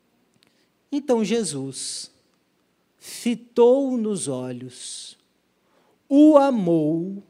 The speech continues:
e o respondeu: 'Ainda te falta uma coisa.'"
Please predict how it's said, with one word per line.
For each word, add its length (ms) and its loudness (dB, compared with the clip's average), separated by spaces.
e 200 0
o 120 -2
respondeu: 1040 -8
'Ainda 760 -6
te 260 -12
falta 840 -12
uma 260 -6
coisa.'" 520 -18